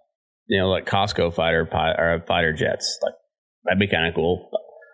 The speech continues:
Um, Costco makes pretty good shit for the most part. So, you know, <laughs> like, a Kirkland signature fighter jet, that'd be rad. I'd fly it. I mean, probably crash it.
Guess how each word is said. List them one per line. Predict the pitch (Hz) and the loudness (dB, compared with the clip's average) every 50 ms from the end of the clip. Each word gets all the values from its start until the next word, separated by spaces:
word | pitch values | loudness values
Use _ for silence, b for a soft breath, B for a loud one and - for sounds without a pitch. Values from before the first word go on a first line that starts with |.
| B B _ _ _ _ - - | B B _ _ _ _ -2 0
Um, | - 80 76 71 - - | 0 0 -2 -4 -4 -2
Costco | - 85 87 92 - - 87 82 | -2 0 0 0 0 0 0 0
makes | 80 82 85 87 - | 2 0 0 -2 -2
pretty | - - 95 - | -2 0 0 0
good | 78 - 82 73 - | 2 0 0 0 0
shit | - - 87 82 - - | 0 2 0 0 0 -2
for | 90 82 | 0 2
the | |
most | 80 80 82 82 90 - - | 2 2 2 0 0 -2 -2
part. | 82 82 85 85 - - | -2 0 0 0 -2 -2
So, | - 90 85 80 76 | -2 0 0 2 2
you | 82 92 | 2 2
know, | 85 - - | 0 0 -2
<laughs> | - | 0
like, | 107 101 90 | 0 0 0
a | 90 92 | 0 -2
Kirkland | - - - 113 107 101 - 117 104 101 101 98 | 0 2 2 2 2 2 0 0 2 2 2 0
signature | - - - 98 95 92 101 95 95 - - 104 101 98 95 98 B B B B B B B _ _ | 0 0 0 2 2 2 2 2 2 2 2 2 2 2 0 0 B B B B B B B _ _
fighter | - 85 85 92 95 98 | -2 0 0 0 0 0
jet, | 95 107 110 107 113 117 - - _ b b b b b b b b _ _ - | 0 0 2 2 2 0 -2 -6 _ b b b b b b b b _ _ -2
that'd | - 104 98 95 | 0 2 2 4
be | 92 82 78 | 4 4 4
rad. | 78 78 78 78 87 90 98 - B B B B B B B B B _ - - - _ _ _ _ _ _ _ _ _ _ _ _ _ _ - | 2 2 2 2 2 0 -2 -6 B B B B B B B B B _ -18 -18 -18 _ _ _ _ _ _ _ _ _ _ _ _ _ _ -2
I'd | 113 123 123 | -2 -2 0
fly | - 104 82 85 87 90 | 0 0 2 2 2 0
it. | - - - - - - | 0 -2 -8 -16 -8 -2
I | - 98 | 0 2
mean, | 95 92 90 90 95 - - - - - 160 104 | 2 4 2 2 0 -2 -6 -12 -14 -12 -6 -2
probably | - - 117 98 85 | 0 2 2 0 -2
crash | - - 110 98 92 92 95 - 101 | -2 0 0 2 2 0 0 0 -2
it. | 90 82 - | -2 -2 -4